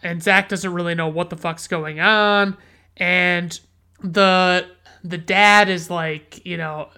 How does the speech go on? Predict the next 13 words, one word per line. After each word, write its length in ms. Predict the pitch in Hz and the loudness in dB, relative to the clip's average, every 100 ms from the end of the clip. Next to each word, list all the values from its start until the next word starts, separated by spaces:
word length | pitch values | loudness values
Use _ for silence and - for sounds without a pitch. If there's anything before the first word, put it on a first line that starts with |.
| _ | _
Beth's 380 | 180 190 196 - | -4 -2 -2 -6
dad 340 | 185 175 180 175 | -4 -2 0 -2
is, 180 | 165 | -6
like, 380 | 165 151 147 - _ _ - | -10 -10 -14 -20 _ _ -4
trying 300 | - 247 220 | 4 6 6
to 80 | 165 | 0
bond 480 | 170 170 180 185 | 0 0 0 -2
with 160 | 180 180 | -2 -2
him 280 | 175 175 170 | -2 -2 -4
and 120 | 165 | -4
trying 240 | 208 196 | 0 0
to, 80 | 180 | 0
like, 320 | 165 160 - | -2 -4 -10